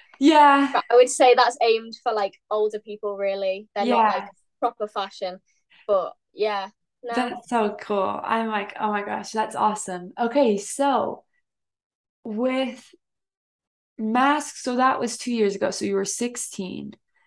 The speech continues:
Speaker 1: And then
Speaker 2: Yes.
Speaker 1: applying to school, you mentioned that you had three B levels, which was equivalent to an A level.
Speaker 2: Yeah, so it's a B tech. It's like,
Speaker 1: B tech.
Speaker 2: um, yeah.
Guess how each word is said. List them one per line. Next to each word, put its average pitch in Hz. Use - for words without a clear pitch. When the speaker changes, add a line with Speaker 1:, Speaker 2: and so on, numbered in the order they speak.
Speaker 1:
And 226
then 220
Speaker 2:
Yes. -
Speaker 1:
applying 226
to 226
school, 202
you 196
mentioned 202
that -
you 190
had 185
three 226
B 208
levels, 190
which 185
was 196
equivalent 202
to 190
an 185
A 196
level. 175
Speaker 2:
Yeah, 196
so 214
it's 196
a 202
B 214
tech. 185
It's 247
like, 190
Speaker 1:
B 190
tech. 180
Speaker 2:
um, -
yeah. 190